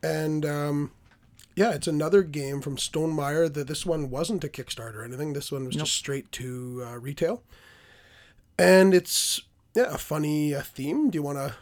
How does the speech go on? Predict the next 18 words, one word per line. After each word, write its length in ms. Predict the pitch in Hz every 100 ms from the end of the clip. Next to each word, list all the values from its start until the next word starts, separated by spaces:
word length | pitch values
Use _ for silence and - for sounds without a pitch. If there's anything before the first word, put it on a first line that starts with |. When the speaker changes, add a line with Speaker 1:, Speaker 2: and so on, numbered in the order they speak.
| -
Speaker 2:
Sure. 180 | - 220
Speaker 1:
wanna 60 |
talk 220 | 160 143
about 140 | 156 147
the 60 |
theme? 240 | - 185 240 _ _ _ -
Speaker 2:
All 120 | 190 175
right. 300 | 143 143 - - - - - -
In 120 | - 170
a 80 |
far 380 | 151 - 208 262
distant 400 | 233 214 - 202
future, 520 | - 190 180 87 104 -
humans 500 | - 190 175 135 143
no 160 | 165 190
longer 360 | 175 165 151
inhabit 360 | 143 139 143 151
Earth. 340 | 131 123 -